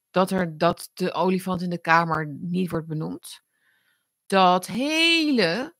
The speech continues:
duidelijke dingen niet worden gezegd? De obvious, zeg maar. Ehm, nee, ik denk niet. Ik denk dat ze dat weten. Ik denk dat ze dat expres doen. Ik denk dat er een stijl van berichtgeving is nu,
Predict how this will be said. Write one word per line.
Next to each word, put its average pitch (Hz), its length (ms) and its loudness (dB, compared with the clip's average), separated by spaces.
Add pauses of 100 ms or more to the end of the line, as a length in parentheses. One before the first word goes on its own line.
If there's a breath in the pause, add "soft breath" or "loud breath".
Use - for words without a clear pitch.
(140)
duidelijke 208 460 4
dingen 170 520 0
niet 220 280 4
worden 175 240 -4
gezegd? - 680 -10 (1120)
De - 120 -8
obvious, 180 600 2
zeg 180 240 -4
maar. 208 400 -6 (1500)
Ehm, 160 800 -4 (1080)
nee, 202 380 2
ik 165 80 -2
denk 170 180 2
niet. 175 240 -2
Ik 160 180 -10
denk 160 260 -4
dat 143 140 -6
ze - 120 -12
dat 131 160 -10
weten. 143 360 -6
Ik 160 80 -12
denk 151 240 -4
dat 147 240 -6
ze 143 340 -10
dat - 180 -14
expres - 480 -2
doen. - 220 -14
Ik 160 160 -12
denk 156 220 -4
dat 147 280 -6
er 139 600 -4
een 147 180 -6
stijl 170 560 4
van 156 200 -4
berichtgeving 180 680 0
is 185 220 -6
nu, 220 380 -2